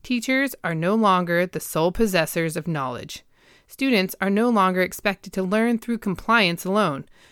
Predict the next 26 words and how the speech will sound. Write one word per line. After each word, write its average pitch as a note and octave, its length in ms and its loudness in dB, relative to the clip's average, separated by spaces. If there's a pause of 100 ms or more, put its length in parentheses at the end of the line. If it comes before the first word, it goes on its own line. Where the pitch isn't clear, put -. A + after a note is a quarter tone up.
(120)
nor A#3 160 0
should - 300 -4
they. C#3 240 -4 (600)
Students B3 500 0
and C4 140 0
teachers E3 440 -4
should E3+ 120 -6
be D3+ 120 -4
working E3 360 -2
together D3+ 600 -4 (180)
as F#3 140 -4
partners - 720 -2
with F3 160 -6
a D#3 40 -4
common E3 420 -2
goal. C#3 300 -2 (600)
This C4 260 -4
may A3 200 2
take E3+ 280 0
some G#3 160 -2
shifting E3+ 500 -4
for E3 140 -4
both D#3 220 -4
teachers D#3 420 -6
and C#3+ 220 -8
students. - 560 -12